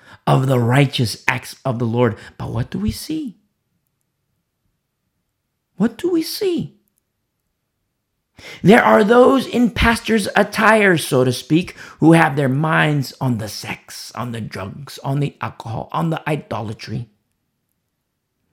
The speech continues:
on the money. They have the attire.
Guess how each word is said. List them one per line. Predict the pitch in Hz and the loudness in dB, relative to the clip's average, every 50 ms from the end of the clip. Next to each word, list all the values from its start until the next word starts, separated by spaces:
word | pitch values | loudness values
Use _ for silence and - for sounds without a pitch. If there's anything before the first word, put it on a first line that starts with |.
| _ _ _ _ _ _ _ _ - | _ _ _ _ _ _ _ _ -6
on | - 127 147 160 160 | -4 -4 -2 -2 -2
the | 165 160 | -2 -2
money. | 147 123 107 110 117 117 113 113 113 120 123 _ _ _ _ _ _ _ _ _ _ _ _ _ _ _ _ _ _ _ _ _ _ _ _ _ _ _ _ _ _ _ _ _ _ _ _ _ _ _ _ _ _ _ _ _ _ _ _ _ _ _ _ _ _ _ _ _ _ _ _ _ _ _ _ _ _ _ _ _ _ _ _ _ _ _ _ _ _ _ _ _ _ _ _ _ _ | -4 -4 -4 -4 -2 0 0 0 0 -2 -4 _ _ _ _ _ _ _ _ _ _ _ _ _ _ _ _ _ _ _ _ _ _ _ _ _ _ _ _ _ _ _ _ _ _ _ _ _ _ _ _ _ _ _ _ _ _ _ _ _ _ _ _ _ _ _ _ _ _ _ _ _ _ _ _ _ _ _ _ _ _ _ _ _ _ _ _ _ _ _ _ _ _ _ _ _ _
They | - - 262 | 0 2 4
have | 220 254 311 349 339 | 4 6 4 4 4
the | 339 285 | 2 0
attire. | 120 - - - 339 392 403 370 - - 110 - | 0 0 -2 -2 0 0 2 0 -2 -4 -8 -12